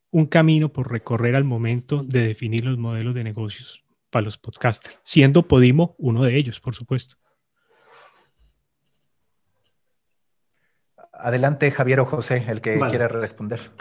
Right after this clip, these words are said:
Speaker 3: Pues yo empiezo y luego, si quieres tú, Jolado, me, me, me de esto. Eh, esa es nuestra aspiración. Como ha dicho Gelado en, en su in-, última intervención, estamos aquí para ayudar a los, eh, creadores, en el caso a los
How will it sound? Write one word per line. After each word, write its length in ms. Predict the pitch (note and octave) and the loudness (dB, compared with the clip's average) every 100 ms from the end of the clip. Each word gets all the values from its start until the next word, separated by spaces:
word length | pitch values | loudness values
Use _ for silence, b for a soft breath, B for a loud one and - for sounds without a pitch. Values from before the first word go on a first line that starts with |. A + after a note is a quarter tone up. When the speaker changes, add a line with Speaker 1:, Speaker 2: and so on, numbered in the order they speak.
| - | -10
Speaker 3:
Pues 340 | A#2 G2 - - | -8 -10 -16 -10
yo 180 | C#3+ C3 C3 - _ _ | -8 -8 -10 -20 _ _
empiezo 340 | - B2+ C#3 D3 | -20 -12 -8 -4
y 40 | |
luego, 140 | C#3+ C#3+ | -4 -2
si 120 | C3+ | -2
quieres 160 | C#3 | -2
tú, 100 | C3+ | -2
Jolado, 340 | C3 C3 C3+ C3 | -4 -2 -2 0
me, 200 | C3 B2+ | -2 -4
me, 300 | A#2 A#2 A#2 | -6 -6 -6
me 120 | A#2 | -4
de 80 | B2+ | -4
esto. 220 | B2 B2 B B B B | -4 -8 B B B B
Eh, 160 | D3 - | -6 0
esa 200 | E3+ G#3 | 4 6
es 40 | |
nuestra 200 | G3+ - | 8 6
aspiración. 520 | E3 E3 D3 E3 D3 B2 | 4 2 2 2 2 0
Como 200 | C3+ C#3+ | -2 0
ha 40 | |
dicho 240 | D#3+ E3 | 0 2
Gelado 520 | D#3 D3+ D3 C#3+ C#3+ C#3+ | 0 2 2 0 -2 -2
en, 320 | C#3 C3 B2+ | -4 -4 -4
en 120 | B2+ | -4
su 160 | B2 C3+ | -4 -4
in-, 120 | C3 | -4
última 300 | C3+ C#3 D3 | -4 -2 0
intervención, 680 | C#3 C#3 B2 B2+ C#3 C#3+ D3+ - | 0 -2 -2 -4 -2 -2 -2 -4
estamos 400 | B2 D3 D3+ D#3 | -6 -2 -2 -2
aquí 260 | C3 D3+ | -2 -2
para 200 | D3+ C#3+ | 0 -2
ayudar 360 | B2+ B2 C3 C#3 | 0 -2 -2 0
a 100 | C3+ | 0
los, 340 | B2+ B2 - - | -2 -6 -8 -8
eh, 200 | A#2+ A#2+ | -8 -6
creadores, 580 | B2+ A#2+ A#2+ C3+ E3 E3 | -6 -6 -4 -4 -4 -6
en 80 | |
el 40 | A2 | -8
caso 320 | A#2+ C3 B2 | -8 -6 -6
a 60 | A#2 | -6
los 200 | A#2 | -8